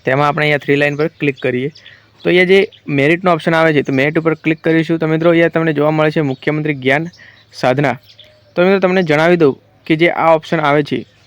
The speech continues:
તો એ ફક્ત અહીંયા પ્રોવિઝનલ મેરિટ યાદી બતાવે છે. હજુ સુધી ફાઇનલ મેરિટ લિસ્ટ આવી નથી. તમારો જે ડાઉટ છે તે ક્લિયર કરી દઉં કે એ કામચલાઉ મેરિટ યાદી છે, એમાં તમે ક્લિક કરો છો તો પ્રોવિઝનલ મેરિટ યાદી બતાવે છે.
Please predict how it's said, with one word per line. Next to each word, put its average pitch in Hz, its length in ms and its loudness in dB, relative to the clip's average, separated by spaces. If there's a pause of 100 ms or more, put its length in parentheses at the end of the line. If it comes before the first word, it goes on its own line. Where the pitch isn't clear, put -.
(440)
તો 185 180 2
એ 175 140 -2
ફક્ત 160 380 -4
અહીંયા 175 200 2
પ્રોવિઝનલ 160 460 2
મેરિટ 151 220 0
યાદી 143 200 2
બતાવે 117 360 2
છે. 117 120 -8 (520)
હજુ 143 200 4
સુધી 185 180 4
ફાઇનલ 160 320 2
મેરિટ 156 220 2
લિસ્ટ 165 200 2
આવી 165 300 2 (100)
નથી. 143 340 0 (340)
તમારો 165 280 4
જે 175 100 2
ડાઉટ 156 280 4
છે 170 140 2
તે 165 80 2
ક્લિયર 156 240 0
કરી 160 160 2
દઉં 160 200 0
કે 156 260 2
એ 160 40 2 (360)
કામચલાઉ 139 440 2
મેરિટ 151 200 2
યાદી 151 240 4
છે, 160 180 0 (320)
એમાં 143 180 2
તમે 151 160 2
ક્લિક 143 280 -2
કરો 151 240 2
છો 151 80 4
તો 151 80 0
પ્રોવિઝનલ 139 420 2
મેરિટ 139 260 2
યાદી 139 180 2
બતાવે 127 400 4
છે. 113 140 -4